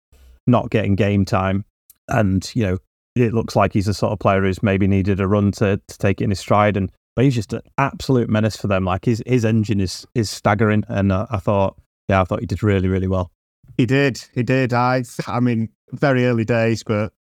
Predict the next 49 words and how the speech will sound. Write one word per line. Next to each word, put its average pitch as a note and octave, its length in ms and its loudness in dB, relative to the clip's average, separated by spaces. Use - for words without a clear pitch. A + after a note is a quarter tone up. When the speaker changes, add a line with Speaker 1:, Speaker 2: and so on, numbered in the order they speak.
Speaker 2:
I A2 80 -6
feel F#3+ 240 0
like G3+ 160 0
we B2 120 -2
may B2+ 200 2
have A#2+ 140 -2
stumbled A2 360 0
across, - 640 -6
like, G#2+ 180 -2
his A#2 160 0
perfect A2 460 0
position, D3 400 -2
actually. F#2+ 540 -2
You A#2 80 0
know, A#2 180 0
I C3 80 0
was D3+ 180 0
never D3+ 380 2
convinced, B2+ 880 -2
uh, A2 220 0
when A2 240 0
he G#2+ 40 0
was G#2+ 140 -2
playing G#2+ 360 0
central G#2+ 380 0
midfield. A2 680 -2
I - 40 -8
thought C#3+ 220 2
he A#2 80 2
had B2 180 0
some A#2+ 160 0
good A#2+ 160 0
games A#2+ 280 0
at A2+ 100 0
right A2+ 280 0
back, A2 220 0
but G#2 240 0
I A#2 40 0
don't A2 140 0
think G#2+ 140 -4
he's - 160 -8
ever G#2 180 0
gonna G#2 160 0
be G#2+ 200 0
a, G2 280 -2
you A2+ 80 0
know, G2 260 -2
a, G#2 220 -2
a G2+ 140 -6